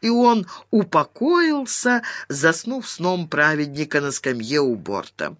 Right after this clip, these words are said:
Н Н облегченно вздохнул, утёрся платком и вновь погрузился в неомрачённую любовь к миру.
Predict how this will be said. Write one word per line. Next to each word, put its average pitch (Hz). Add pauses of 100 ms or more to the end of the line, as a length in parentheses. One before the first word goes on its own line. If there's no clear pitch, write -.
(340)
Н 139
Н 143 (280)
облегченно 123
вздохнул, 127
утёрся 117
платком 170 (320)
и 208
вновь 147
погрузился 143 (480)
в 123
неомрачённую 160
любовь 131
к -
миру. 80